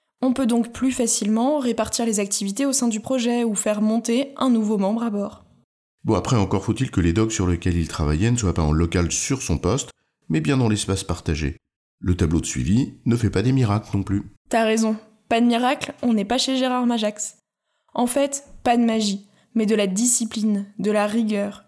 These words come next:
Speaker 1: et un soupçon de méthode. Car pour que l'outil soit utile, encore faut-il qu'il soit bien construit et bien rempli.
Speaker 2: Une ligne égale une action, et on évite les actions à tiroir.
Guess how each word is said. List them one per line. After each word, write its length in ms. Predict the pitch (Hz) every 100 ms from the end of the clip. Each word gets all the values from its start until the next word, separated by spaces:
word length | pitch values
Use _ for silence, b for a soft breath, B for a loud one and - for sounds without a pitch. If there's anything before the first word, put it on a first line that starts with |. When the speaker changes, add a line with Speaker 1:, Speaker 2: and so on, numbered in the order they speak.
| _ _ -
Speaker 1:
et 80 | 277
un 100 | 269
soupçon 380 | - 240 -
de 60 | 254
méthode. 460 | 233 233 196 185 202 _ _ _ _
Car 200 | - 240
pour 160 | - 311
que 80 | 311
l'outil 440 | 269 285 285 269
soit 280 | 247 214 202
utile, 380 | 196 - 214 247 _ _ _ -
encore 300 | 262 269 254
faut-il 360 | 226 - 269
qu'il 120 | 254 214
soit 180 | 208
bien 320 | 190 190 262 285
construit 460 | 254 - 220 214 - _ _ _
et 120 | 233
bien 220 | 202 214
rempli. 300 | 214 208 202 185 _ _ _ _ _ _ _ _
Speaker 2:
Une 200 | 151 151
ligne 300 | 95 95 127 -
égale 260 | 151 139 139
une 100 | 120
action, 440 | 90 - 78 104 - _ -
et 80 |
on 120 | 143 117
évite 240 | 98 -
les 140 | 117
actions 260 | 101 - 117
à 40 |
tiroir. 560 | 104 107 87 73 73 -